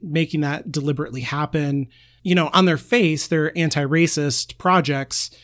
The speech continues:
And then, like, they become very racist. Their intentions get inverted by the project itself. Uh,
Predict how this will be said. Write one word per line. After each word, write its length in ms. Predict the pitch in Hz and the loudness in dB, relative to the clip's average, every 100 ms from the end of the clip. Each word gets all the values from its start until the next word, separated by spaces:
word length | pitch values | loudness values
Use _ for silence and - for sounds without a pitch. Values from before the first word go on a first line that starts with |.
| _ _ _ | _ _ _
And 160 | 165 160 | 0 2
then, 180 | 147 143 | 2 0
like, 340 | 139 131 - 180 | -2 -4 -8 -4
they 160 | 156 | -2
become 300 | 131 160 151 | 0 0 0
very 300 | 143 143 143 | 0 0 -2
racist. 680 | 135 131 123 123 113 - - - | -2 -4 -6 -6 -8 -10 -12 -4
Their 240 | 180 190 | 6 8
intentions 520 | 190 175 202 202 165 139 | 8 4 2 2 0 0
get 120 | 151 | 0
inverted 680 | 143 120 139 135 87 - - _ | 0 -2 -4 -4 -8 -18 -20 _
by 260 | 147 147 131 | -4 -2 -2
the 100 | 120 | -4
project 540 | - 143 139 127 123 | -4 -2 -2 -6 -10
itself. 480 | 120 - 131 120 - _ _ - _ _ 135 | -10 -8 -8 -10 -14 _ _ -20 _ _ -10
Uh, 160 | 127 | -8